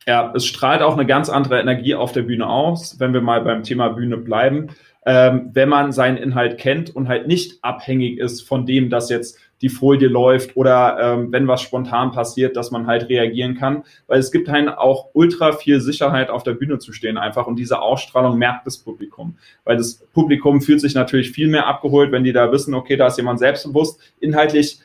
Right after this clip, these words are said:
egal ob jetzt Flipchart da ist, PowerPoint läuft oder dann bricht plötzlich sonst was zusammen oder das Mikro geht nicht mehr.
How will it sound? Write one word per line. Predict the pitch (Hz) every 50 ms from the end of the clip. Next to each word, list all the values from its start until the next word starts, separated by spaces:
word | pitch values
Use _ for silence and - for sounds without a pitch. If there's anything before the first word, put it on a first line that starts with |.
| _ _ _
egal | 143 143 - - 127 131 156 165
ob | - 127 - -
jetzt | 151 147 147 - - -
Flipchart | 147 156 151 - - 151 147 147 147
da | 151 139 143 156 -
ist, | - 143 147 147 147 - _ -
PowerPoint | 135 135 147 151 147 147 - 143 143 143 135
läuft | 135 131 139 147 151 156 151 - -
oder | 117 131 135 131
dann | 127 131 131 127 127
bricht | - 156 151 151 - -
plötzlich | 143 139 139 139 131
sonst | 110 131 139 147 143
was | 147 143 143 -
zusammen | - 131 117 131 139 147 156
oder | 135 131 139
das | 131 131 -
Mikro | 170 196 - - 135 127
geht | 120 120 113 -
nicht | 117 113 117
mehr. | 127 127 135 143 - -